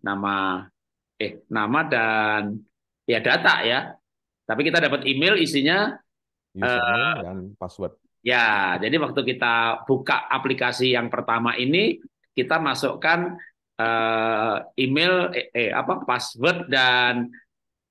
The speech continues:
Speaker 1: username dan password dari yang ada di email, Pak, ya, betul ya?
Speaker 2: Betul,
Speaker 1: Gitu
Speaker 2: betul.
Speaker 1: ya.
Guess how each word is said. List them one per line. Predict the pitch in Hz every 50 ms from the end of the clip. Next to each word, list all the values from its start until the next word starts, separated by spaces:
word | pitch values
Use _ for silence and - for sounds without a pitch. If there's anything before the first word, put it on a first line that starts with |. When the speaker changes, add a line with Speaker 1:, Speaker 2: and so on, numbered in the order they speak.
| -
Speaker 1:
username | 151 156 160 170 165 143 135 165 202 208
dan | 190 175 160 143 127
password | 147 139 - 143 202 208 - -
dari | 147 147 147 156 156
yang | 156 156 156
ada | 151 151 147
di | 160 156
email, | 170 208 196 180
Pak, | 160 151 143 147
ya, | 160
betul | - 156 151 175 156
ya? | 135 139 160 - -
Speaker 2:
Betul, | 104 101 95 87 80 73 73 76
Speaker 1:
Gitu | 101 123 127
Speaker 2:
betul. | 117 117
Speaker 1:
ya. | 131